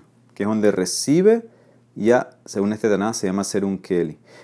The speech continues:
Veno sin pejamim, y otros tampoco puedes hacer carbones en Yom Tov, también es, eh, como un tipo de arreglar o hacer un keli. Ven hotjin et apetila, no puedes partir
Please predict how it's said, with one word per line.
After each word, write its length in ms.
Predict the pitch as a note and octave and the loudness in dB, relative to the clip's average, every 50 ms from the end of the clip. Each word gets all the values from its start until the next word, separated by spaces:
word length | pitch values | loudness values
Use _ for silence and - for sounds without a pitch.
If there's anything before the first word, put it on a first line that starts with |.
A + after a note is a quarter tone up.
| - _ - | -20 _ -12
Veno 400 | F2 E2+ G2+ G2+ G#2+ A#2 A#2 G#2+ | -2 4 4 4 6 4 2 0
sin 480 | - - - - A#2 A#2+ B2+ D3 D3+ C#3 | -2 -4 -4 -2 -2 -2 -2 -2 -4 -4
pejamim, 520 | - - G2 F2+ F2+ F2+ F2+ F#2 F#2+ F#2+ G#2 | -2 -4 -4 -2 -2 -4 -2 -2 -2 -2 -2
y 40 | |
otros 160 | A2 A2 C#3 A#2 | 0 -2 -2 -2
tampoco 260 | G#2+ E2+ G2 F#2 G2 | 0 -4 -2 -2 0
puedes 160 | A2 A2 A2 | -2 0 -2
hacer 400 | F#2+ - - A2 G#2 G#2 - - | -2 -2 -2 -2 -2 -2 -4 -8
carbones 920 | - - G#2+ G2+ G#2 G2 F#2+ A2+ C#3+ D#3+ D3 G#2+ F2+ - - - - - _ _ _ _ _ _ _ _ - | -2 2 4 4 4 4 4 4 4 4 4 2 0 -2 -6 -8 -10 -12 _ _ _ _ _ _ _ _ -6
en 300 | G2+ G2 G2 G2 F2+ - _ | -4 -4 -2 -4 -4 -8 _
Yom 380 | - - F#2+ G2 F#2+ F2+ F2+ E2+ | -10 -6 -4 -2 -2 -2 -2 -4
Tov, 460 | - - F2+ F2 F2+ G#2+ C3 D3 - - _ - | -4 -2 0 2 4 4 2 0 -4 -12 _ -12
también 420 | - E2 F2 F2+ F#2 G2+ G2+ G#2 | -10 -6 -4 -2 0 0 0 0
es, 300 | G#2 G#2 G2+ - - _ _ _ _ _ _ _ _ _ _ _ - | -2 -4 -6 -8 -14 _ _ _ _ _ _ _ _ _ _ _ -14
eh, 280 | - - G2 F#2 F2+ E2+ - | -8 -4 -2 -2 -2 -2 -4
como 340 | - E2+ F2 E2+ F2 F2+ | -8 -6 -6 -4 -4 -4
un 140 | G2 G2 F#2 | -4 -4 -6
tipo 400 | - - G#2+ G2 - - G#2+ G#2 | -6 -6 -8 -6 0 2 2 4
de 340 | F#2+ F2+ F2+ F2+ E2+ - - - - | 4 4 2 2 0 -2 -6 -12 -12
arreglar 460 | F#2 F2 F2 F2 E2+ F2 G2+ G#2+ G#2 | -8 -4 -2 -2 0 0 0 0 2
o 60 | F#2 | 0
hacer 200 | F2 - F#2+ F2+ | 0 -2 -4 -4
un 140 | F#2+ F#2+ F2+ | -4 -4 -6
keli. 400 | - - C3 C3 B2 F#2+ - - _ _ _ - - - - - - _ - | -2 2 2 4 2 2 -2 -8 _ _ _ -20 -20 -20 -20 -20 -20 _ -12
Ven 400 | F#2+ F2+ G2+ G#2+ A2+ B2 B2+ A#2+ | -6 0 2 4 4 4 2 0
hotjin 380 | G#2+ A2 G#2 G#2 - A2+ A2 A2 | 0 -2 -2 -2 -2 -2 -2 -2
et 100 | G#2 G#2 | 0 -2
apetila, 500 | G2+ - G2+ - G#2+ A#2+ D#3 D#3+ - - | 0 0 0 0 2 2 2 0 0 -2
no 240 | G2 G2 G2+ F#2+ - | -4 -4 -4 -4 0
puedes 320 | A2 A2+ A#2 A#2+ A#2+ A#2+ | 2 4 6 6 4 2
partir 760 | - - - G2 F#2+ F#2 - - - - F3+ E3+ D3 C#3 D3+ | 0 -2 0 0 0 0 -4 -6 -4 -2 0 0 0 -2 -4